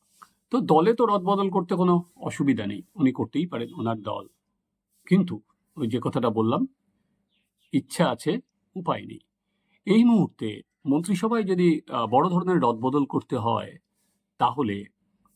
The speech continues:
সেই মন্ত্রীদের নাম পাঠাতে হবে রাজভবনে। কারণ, এবং,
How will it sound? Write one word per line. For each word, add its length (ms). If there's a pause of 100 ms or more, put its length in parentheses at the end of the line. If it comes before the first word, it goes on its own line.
সেই 240
মন্ত্রীদের 540
নাম 340 (560)
পাঠাতে 360
হবে 260 (180)
রাজভবনে। 640 (1040)
কারণ, 260 (400)
এবং, 360